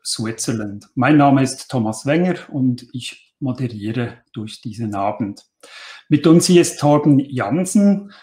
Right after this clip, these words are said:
Ähm, hallo Torben, wo hast du dein Homeoffice eingerichtet?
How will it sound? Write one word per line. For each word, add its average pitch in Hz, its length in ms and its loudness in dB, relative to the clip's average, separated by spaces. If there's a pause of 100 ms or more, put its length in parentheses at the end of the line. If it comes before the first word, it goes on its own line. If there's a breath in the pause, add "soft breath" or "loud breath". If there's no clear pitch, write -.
(180 loud breath)
Ähm, 139 400 0
hallo 139 220 -2
Torben, 160 600 0
wo 139 400 -2
hast - 360 -8
du 151 120 0
dein 165 320 2
Homeoffice 151 600 0
eingerichtet? 143 1000 -2